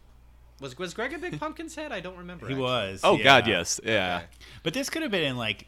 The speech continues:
Speaker 3: ninth grade. So, Paul, you may have, like, not been friends with Taylor then yet.
Speaker 2: That's true. I
Speaker 1: That's
Speaker 2: wasn't friends with
Speaker 3: I'm
Speaker 2: Taylor
Speaker 3: gonna
Speaker 2: until
Speaker 3: s-,
Speaker 2: tenth grade.
Speaker 3: Yeah, I'm gonna
Speaker 1: Yeah, that's
Speaker 3: guess
Speaker 1: true.
Speaker 3: it actually may have been ninth grade.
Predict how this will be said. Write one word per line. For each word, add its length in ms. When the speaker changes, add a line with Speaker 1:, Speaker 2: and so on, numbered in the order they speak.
Speaker 3:
ninth 500
grade. 540
So, 300
Paul, 300
you 100
may 140
have, 240
like, 220
not 320
been 140
friends 280
with 120
Taylor 400
then 300
yet. 460
Speaker 2:
That's 180
true. 160
I 40
Speaker 1:
That's 140
Speaker 2:
wasn't 240
friends 220
with 140
Speaker 3:
I'm 60
Speaker 2:
Taylor 120
Speaker 3:
gonna 120
Speaker 2:
until 100
Speaker 3:
s-, 80
Speaker 2:
tenth 200
grade. 200
Speaker 3:
Yeah, 200
I'm 60
gonna 140
Speaker 1:
Yeah, 60
that's 40
Speaker 3:
guess 220
Speaker 1:
true. 100
Speaker 3:
it 80
actually 360
may 180
have 120
been 180
ninth 280
grade. 520